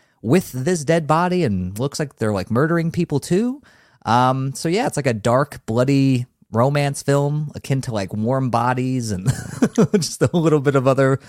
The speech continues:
genre movies like that. But yeah, what do we think of this trailer? I have some thoughts, but, uh,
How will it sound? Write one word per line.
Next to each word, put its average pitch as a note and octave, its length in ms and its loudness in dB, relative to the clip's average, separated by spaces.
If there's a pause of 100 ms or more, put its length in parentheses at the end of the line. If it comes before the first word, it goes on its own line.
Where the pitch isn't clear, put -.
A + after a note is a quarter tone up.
(240)
genre C#3 400 4
movies C#3 320 2
like C3+ 200 2
that. C#3 280 2
But A#2+ 160 0
yeah, C#3 200 0
what B2+ 120 0
do D3+ 60 -2
we D#3 100 0
think C#3+ 380 -4 (400)
of A#2 100 0
this B2+ 140 2
trailer? A#2 260 2
I B2 120 4
have C#3 120 0
some B2+ 140 -6
thoughts, B2 320 0
but, G2+ 240 0
uh, F#2 40 0